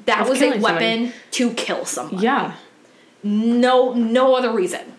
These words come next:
Speaker 1: For he, that was a weapon to kill somebody.
Speaker 2: Yeah.
Speaker 1: So after Sells was arrested, the police made one call, and that call was to Pam Searles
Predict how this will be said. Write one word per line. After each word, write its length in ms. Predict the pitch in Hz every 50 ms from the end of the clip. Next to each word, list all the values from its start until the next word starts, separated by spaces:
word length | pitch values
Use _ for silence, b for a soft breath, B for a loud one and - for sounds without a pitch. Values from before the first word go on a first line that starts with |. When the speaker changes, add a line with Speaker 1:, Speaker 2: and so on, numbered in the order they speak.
| _ _ _
Speaker 1:
For 100 | - 170
he, 400 | - - 185 - 220 196 - - -
that 180 | 196 170 180
was 100 | 185 196
a 60 | 196 170
weapon 240 | 170 151 - 123
to 60 | - -
kill 140 | - - -
somebody. 340 | - - - - - - 180
Speaker 2:
Yeah. 200 | 165 - - - - - _ _ _ _ - - B B B B B B B B B B B
Speaker 1:
So 520 | - - 262 233 220 208 190 185 185 180 - - _ _ _ _ _ _ _ _ _ _ _ _ -
after 320 | 220 220 247 247 262 262
Sells 340 | 254 254 269 220 214 214 214
was 140 | 233 214 226
arrested, 480 | 233 226 202 165 175 - - - 196 185
the 60 | 185
police 400 | 175 - - 196 175 190 - -
made 200 | 196 180 180 185
one 240 | 180 185 175 175 180
call, 380 | 180 - 180 165 170 185 220 233
and 80 | 226
that 160 | 190 160 -
call 300 | - - 190 170 170 170
was 160 | 170 165 165 165
to 100 | - 185
Pam 360 | 175 - - 214 202 185 185 190
Searles 640 | - - - 190 165 156 135 - - 165 - -